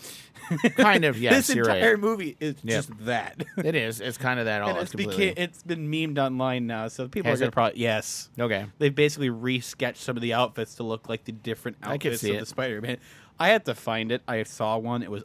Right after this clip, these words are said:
Speaker 1: awesome. It's like Toby, uh, Peter One, Peter Two, Peter Three, and they're all labeled.
Speaker 2: Yep.
Speaker 1: And the outfits look like right out of the movie. It's awesome. <laughs>
Speaker 2: So the group lure Dylan, Marco, and Connors to the Statue of Liberty.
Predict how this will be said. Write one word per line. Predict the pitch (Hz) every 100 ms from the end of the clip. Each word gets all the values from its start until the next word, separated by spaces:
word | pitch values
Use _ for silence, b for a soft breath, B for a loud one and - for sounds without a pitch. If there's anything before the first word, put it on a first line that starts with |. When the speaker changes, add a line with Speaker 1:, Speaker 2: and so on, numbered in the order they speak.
| -
Speaker 1:
awesome. | 90 123 - 135
It's | 120 -
like | 139 120 B B -
Toby, | - 139 131 135
uh, | 139 117 110
Peter | - 135 117
One, | 110 117
Peter | 113 123
Two, | 110 - 117
Peter | 113 110
Three, | - 113
and | 113
they're | 107
all | 104
labeled. | 101 101 107 113 B B B
Speaker 2:
Yep. | 104
Speaker 1:
And | 135
the | 127
outfits | 92 113 - 110 -
look | 101
like | 101 92
right | 104 104
out | 104
of |
the | 95
movie. | 98 92 92
It's | -
awesome. | 98 87 - - 156
<laughs> | 165
Speaker 2:
So | 151 160 160 151
the | 143
group | 147 180 262 -
lure | 165 170
Dylan, | 147 123 131 139 127
Marco, | 120 120 127 117
and | 107
Connors | 120 120 120 113
to | -
the | 101
Statue | 101 113 101 - 95
of | 92
Liberty. | 101 104 104